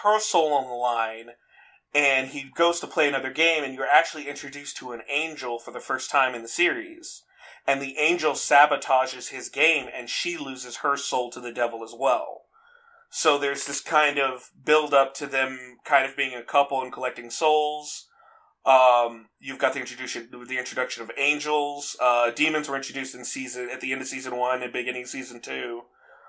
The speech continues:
Um, and there's just all this lore. Uh, they introduced Nephilim. Um, and there's just all this lore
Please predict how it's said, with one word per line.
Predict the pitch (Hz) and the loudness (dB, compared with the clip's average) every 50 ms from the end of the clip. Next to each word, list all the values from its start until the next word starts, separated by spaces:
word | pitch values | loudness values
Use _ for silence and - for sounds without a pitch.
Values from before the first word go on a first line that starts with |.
| - - _ _ _ | -20 -20 _ _ _
Um, | 151 143 139 131 131 123 120 123 123 - 147 | 8 8 8 8 6 2 -2 -6 -8 -6 -4
and | 143 143 143 135 | -4 -2 -2 -2
there's | 147 147 143 | -4 -4 -4
just | 147 143 - - - | -6 -8 -8 0 6
all | 170 165 180 196 196 170 | 10 12 12 12 10 8
this | 170 151 - | 4 0 -2
lore. | 143 147 151 156 151 151 147 147 143 143 | 0 4 6 8 10 10 10 8 8 8
Uh, | 143 143 | 8 8
they | 139 143 143 | 8 6 2
introduced | 147 147 - 143 139 135 - | 0 0 -4 -6 -6 -6 0
Nephilim. | 143 143 139 123 - - 160 156 156 160 165 170 _ _ _ _ _ _ _ _ _ _ - - _ _ _ _ _ _ | 4 6 6 6 4 4 2 2 2 2 -2 -10 _ _ _ _ _ _ _ _ _ _ -20 -20 _ _ _ _ _ _
Um, | 139 135 135 131 127 123 123 120 120 120 117 - _ - 151 | 10 10 12 10 8 6 2 0 -4 -8 -16 -20 _ -2 0
and | 147 143 147 | 0 0 0
there's | 151 147 - | -2 -2 -4
just | 143 - - - _ | -6 -8 -10 -2 _
all | - 151 160 185 175 | 6 8 8 8 6
this | 165 160 - - | 4 -2 -4 -6
lore | 151 151 151 156 151 139 131 123 117 113 117 113 110 131 - | -4 0 2 2 4 4 4 4 2 2 -2 -4 -8 -12 -16